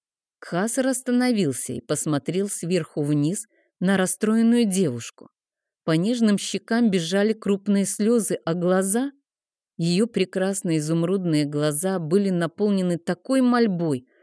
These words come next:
что было трудно оторваться. Хотелось смотреть, запоминая рисунок на радужке и трепет длинных ресниц. Хотелось прикоснуться губами, почувствовать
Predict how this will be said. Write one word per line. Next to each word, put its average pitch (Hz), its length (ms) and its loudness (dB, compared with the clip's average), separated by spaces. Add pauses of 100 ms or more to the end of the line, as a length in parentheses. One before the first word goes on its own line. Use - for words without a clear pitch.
(160)
что - 240 -2
было 202 320 0
трудно 214 460 0
оторваться. 202 840 -2 (480)
Хотелось 233 600 0
смотреть, 190 640 -2
запоминая 196 720 -2
рисунок 196 580 -2
на 165 200 0
радужке 180 560 -6
и - 260 -6
трепет 175 580 -6
длинных 139 440 -2
ресниц. 135 640 -6 (640)
Хотелось 196 600 -4
прикоснуться 175 840 -2
губами, 156 600 -4
почувствовать 147 1000 -4